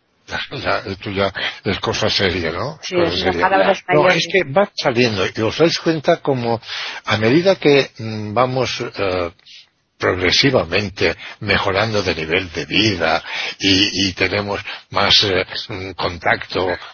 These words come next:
Speaker 1: transversal, global, con otros países, mm, aparecen nuevas enfermedades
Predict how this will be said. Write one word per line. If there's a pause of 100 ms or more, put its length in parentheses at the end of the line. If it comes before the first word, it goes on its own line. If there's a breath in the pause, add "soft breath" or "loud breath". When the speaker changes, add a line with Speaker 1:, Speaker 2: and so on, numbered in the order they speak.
(140)
Speaker 1:
transversal,
global,
con (280 loud breath)
otros
países, (340 loud breath)
mm, (240)
aparecen
nuevas
enfermedades